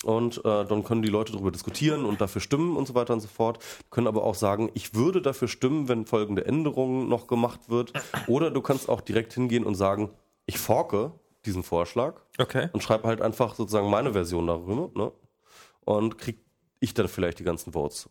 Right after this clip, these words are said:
Speaker 1: ja? Das heißt, ähm, es können ganz schnell viele Vote, äh, viele Forks von, äh, sozusagen verschiedene Varianten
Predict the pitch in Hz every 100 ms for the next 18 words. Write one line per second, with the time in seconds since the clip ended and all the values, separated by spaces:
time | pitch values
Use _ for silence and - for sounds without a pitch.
0 | - 90 160 139 _ _ - - 110 110
1 | 101 101 101 98 - 127 127 - 139 131
2 | 127 131 135 123 113 101 123 165 - 113
3 | 104 - 110 - 135 127 - 143 151 -
4 | - 123 117 - 104 107 98 107 98 101
5 | 101 - - 120 110 107 98 107 - 156